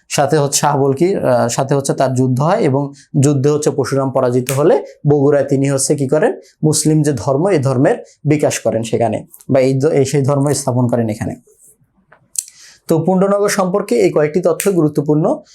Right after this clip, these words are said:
আহ, সবথেকে বেশি যে প্রশ্নগুলো আসে তা হচ্ছে, আহ, মৌর্যদের প্রাদেশিক রাজধানী কোনটি ছিল? পুণ্ডনগর। তারপর হচ্ছে এখানে কি ধরনের লিপি পাওয়া গেছে? সেটি হচ্ছে ব্রাহ্মী লিপি। এই ব্রাহ্মী লিপি হচ্ছে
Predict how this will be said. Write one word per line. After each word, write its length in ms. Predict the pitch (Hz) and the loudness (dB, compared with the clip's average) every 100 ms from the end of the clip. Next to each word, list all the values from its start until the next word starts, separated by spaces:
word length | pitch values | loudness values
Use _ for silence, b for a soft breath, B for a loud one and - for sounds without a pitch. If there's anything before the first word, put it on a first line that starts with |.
| b | b
আহ, 160 | 147 139 | -2 0
সবথেকে 400 | 131 156 175 170 | 0 -2 -2 0
বেশি 320 | 139 147 175 | 0 0 0
যে 100 | 175 | 0
প্রশ্নগুলো 520 | 175 160 165 160 165 | 0 -2 0 2 2
আসে 200 | 156 160 | 2 0
তা 160 | 165 139 | 0 0
হচ্ছে, 460 | 139 139 160 160 160 B B | 0 0 -2 -2 -8 B B
আহ, 200 | 139 143 | -2 2
মৌর্যদের 420 | 143 139 147 147 - | 2 2 2 0 0
প্রাদেশিক 500 | 135 127 135 175 165 | 0 0 -2 0 0
রাজধানী 340 | 143 143 160 | 0 0 0
কোনটি 240 | 160 147 | 0 0
ছিল? 280 | 147 170 196 | 0 0 0
পুণ্ডনগর। 720 | - - 147 139 139 139 165 - B B | -2 -2 0 0 0 2 0 -2 B B
তারপর 400 | 147 139 135 143 | -2 0 2 2
হচ্ছে 520 | 143 139 - 151 147 - B | 2 0 0 2 0 -2 B
এখানে 280 | 156 165 165 | -2 0 0
কি 200 | 160 185 | 0 0
ধরনের 320 | 151 160 165 | 2 2 2
লিপি 260 | 151 139 151 | 2 2 0
পাওয়া 200 | 151 139 | 0 0
গেছে? 220 | 139 160 | 0 -2
সেটি 200 | 147 135 | 0 0
হচ্ছে 140 | 139 | 0
ব্রাহ্মী 320 | 139 120 123 135 | 0 2 2 2
লিপি। 400 | 139 208 269 - B B | 2 0 -2 -4 B B
এই 100 | 147 | 0
ব্রাহ্মী 360 | 127 143 147 160 | 2 2 2 2
লিপি 280 | 160 170 | 2 0
হচ্ছে 500 | 170 160 - 170 170 | 0 0 0 0 -2